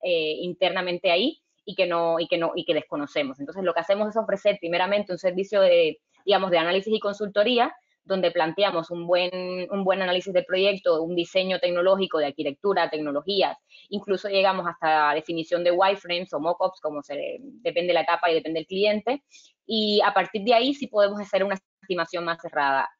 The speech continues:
Bajo este tipo de, de, vamos a decir, de filosofía, cuando hacemos este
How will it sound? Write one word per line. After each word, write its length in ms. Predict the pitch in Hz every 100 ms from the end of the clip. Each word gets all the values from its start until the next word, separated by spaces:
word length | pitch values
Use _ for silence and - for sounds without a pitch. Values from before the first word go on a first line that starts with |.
| _
Bajo 540 | 190 180 196 190 196 196
este 200 | 202 220
tipo 260 | 220 220
de, 340 | 214 202 190 175
de, 280 | 165 190 185
vamos 180 | - 202
a 40 | 214
decir, 140 | 196
de 140 | 175 -
filosofía, 640 | 165 160 175 247 247 277
cuando 180 | 208 180
hacemos 280 | 170 185 196
este 400 | 196 196 185